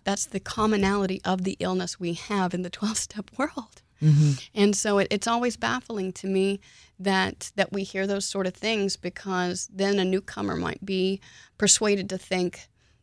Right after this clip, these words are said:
Speaker 1: that they just need to try harder, that they just need to think it through or do the five things a day or whatever it is, the toolbox things that people learn in treatment. And then they end up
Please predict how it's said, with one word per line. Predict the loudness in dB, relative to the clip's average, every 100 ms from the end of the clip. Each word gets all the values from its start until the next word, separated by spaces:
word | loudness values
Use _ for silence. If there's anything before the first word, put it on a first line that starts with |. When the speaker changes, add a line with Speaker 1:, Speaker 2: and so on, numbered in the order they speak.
| _
Speaker 1:
that | 2
they | 4
just | 6 4
need | 2 0
to |
try | -2 -4 -4
harder, | -2 -2 0 -4 -10 -16 _ _ _ -6
that | 0
they | 2 2
just | 0 -2
need | 0 0
to | 2 2 2 0 -2
think | 2 4
it | 2 0
through | 2 6 6 4 0 0
or | 4 6 6 2
do | 2 4
the | 4
five | 4 6 6 4
things | 2 4 6 6 4
a |
day | 4 6 6 6
or | 4
whatever | 6 6 6 4
it | 4
is, | 2 2
the | -2
toolbox | 2 4 6 6 4 2
things | 4 4
that | 2
people | -6 -4 0
learn | 2 2
in | 0
treatment. | -2 -4 -2 -4 0
And | 0
then | 2
they | 0
end | 0
up | -2